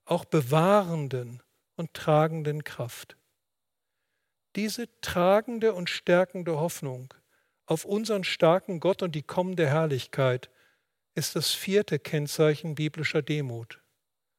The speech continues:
Sie erkennen die Lieder wieder, die wir eben gesungen haben. Da ging's darum.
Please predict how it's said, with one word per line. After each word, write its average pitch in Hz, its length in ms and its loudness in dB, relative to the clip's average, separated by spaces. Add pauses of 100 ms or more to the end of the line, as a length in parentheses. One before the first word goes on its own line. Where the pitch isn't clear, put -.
Sie - 140 -6
erkennen 185 360 -4
die 170 80 0
Lieder 160 400 2
wieder, 127 320 -4
die 139 160 -4
wir 143 100 -4
eben 156 220 -2
gesungen 151 440 -6
haben. 120 260 -4
Da 139 120 -6
ging's 170 360 -8
darum. 123 440 -6